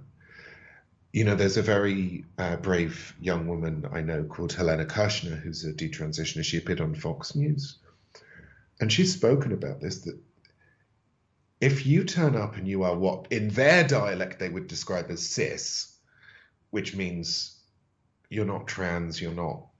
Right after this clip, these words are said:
identifying yourself as non-binary, you don't have anything snazzy going on in the gender department, they're really pretty awful to these young people, particularly, it seems, the girls.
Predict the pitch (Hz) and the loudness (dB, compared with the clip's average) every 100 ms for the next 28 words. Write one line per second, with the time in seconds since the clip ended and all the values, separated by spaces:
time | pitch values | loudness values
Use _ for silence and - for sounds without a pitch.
0 | - 98 95 82 - 92 87 85 87 76 | -2 0 0 -2 -2 -2 0 -2 -2 -6
1 | 80 87 82 80 80 78 80 95 95 110 | -4 -2 0 0 0 -2 -4 0 2 2
2 | 107 107 95 85 85 82 - 92 85 82 | 0 -4 -4 -4 -4 -2 -2 0 0 -2
3 | 85 82 73 80 82 80 78 76 78 82 | -4 -6 -4 -4 -4 -4 -4 -6 -4 -2
4 | 85 - - - 73 50 58 55 69 - | -2 -4 -8 -8 -8 -6 -8 -8 -8 -10
5 | - - - - - - - _ - 123 | -14 -18 -16 -16 -18 -20 -20 _ 0 4
6 | 117 101 117 240 294 147 - - 214 226 | 4 4 4 6 4 2 -2 -4 -2 0
7 | 135 139 226 - 78 - - 65 76 71 | 0 0 0 0 -12 -12 -14 -10 -8 -8
8 | 76 69 - 67 64 62 - - 247 254 | -8 -10 -14 -14 -12 -12 -8 -4 -4 0
9 | 202 123 98 82 - 113 110 107 - 151 | 4 4 2 -2 -4 -4 -4 -4 2 4
10 | 180 - - - - | 4 0 -8 -14 -14